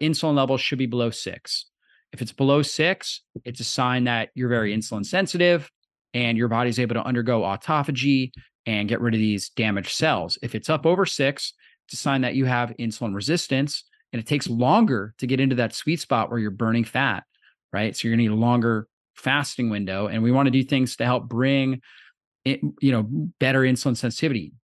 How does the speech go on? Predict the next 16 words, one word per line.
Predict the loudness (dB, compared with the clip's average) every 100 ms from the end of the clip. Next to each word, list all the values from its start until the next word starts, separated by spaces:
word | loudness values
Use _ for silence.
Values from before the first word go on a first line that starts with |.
| -2
Exercise. | -2 0 -2 -2 -4 -2
You |
might | -2
not | 0
be | 2
exercising | 0 0 -2 -2 -2 -4
much. | -6 -4
You | 0
might | 0
not | 2
be | 2
walking | 4 2 2 0
much | 0 -4 -4
throughout | -2 -2
the | 0
day. | 0 0 -2